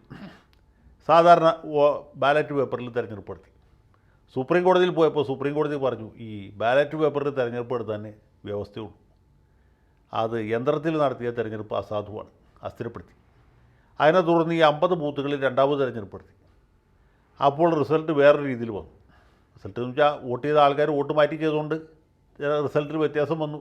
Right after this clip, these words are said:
എന്നേ അർത്ഥമുള്ളൂ. അങ്ങനെയാണ് ഈ നമ്മുടെ നാട്ടിൽ ഇലക്ട്രോണിക് വോട്ടിംഗ് മെഷീൻ ആദ്യമായിട്ട് പരീക്ഷിച്ചത്. പിന്നീട് ജനപ്രാതിനിധ്യ നിയമത്തിൽ മാറ്റം വരുത്തി. ആ, ഘട്ടം ഘട്ടമായിട്ട് പല സംസ്ഥാനങ്ങളിലും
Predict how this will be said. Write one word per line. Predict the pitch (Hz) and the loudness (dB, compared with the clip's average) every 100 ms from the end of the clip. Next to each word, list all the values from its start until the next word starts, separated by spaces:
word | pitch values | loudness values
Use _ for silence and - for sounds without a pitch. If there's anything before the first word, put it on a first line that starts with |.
| - | -8
എന്നേ | 147 151 | -2 0
അർത്ഥമുള്ളൂ. | 139 - 104 - _ _ _ _ _ _ _ _ _ _ _ _ - | 0 -2 -14 -20 _ _ _ _ _ _ _ _ _ _ _ _ -2
അങ്ങനെയാണ് | 131 160 196 190 175 170 165 | 0 4 6 8 8 8 2
ഈ | 156 147 135 127 | 2 -2 -6 -6
നമ്മുടെ | 135 151 156 | -2 0 2
നാട്ടിൽ | 127 117 - _ 117 | 0 -4 -18 _ -10
ഇലക്ട്രോണിക് | 123 127 151 151 - - | -8 -6 -6 -8 -14 -10
വോട്ടിംഗ് | 120 117 131 | -8 -8 -8
മെഷീൻ | 123 127 127 | -10 -6 -2
ആദ്യമായിട്ട് | 135 143 143 120 | -2 -2 -4 -4
പരീക്ഷിച്ചത്. | 101 90 - _ _ _ _ - | -8 -10 -20 _ _ _ _ -10
പിന്നീട് | 139 185 196 185 131 | -2 0 2 0 -2
ജനപ്രാതിനിധ്യ | 131 156 160 170 175 170 160 160 | 0 0 2 2 2 0 -4 -4
നിയമത്തിൽ | 147 143 143 139 | -4 -4 -6 -4
മാറ്റം | 123 - 117 | -4 -4 -8
വരുത്തി. | 92 - _ _ _ _ _ _ _ _ _ _ | -10 -18 _ _ _ _ _ _ _ _ _ _
ആ, | 123 127 127 123 | -2 2 2 0
ഘട്ടം | 131 - 160 | 0 2 2
ഘട്ടമായിട്ട് | 139 139 131 113 120 - _ - | 2 2 0 -2 -10 -18 _ -4
പല | 123 139 | -2 -2
സംസ്ഥാനങ്ങളിലും | 131 113 131 131 127 117 107 | -4 -4 -6 -4 -8 -10 -14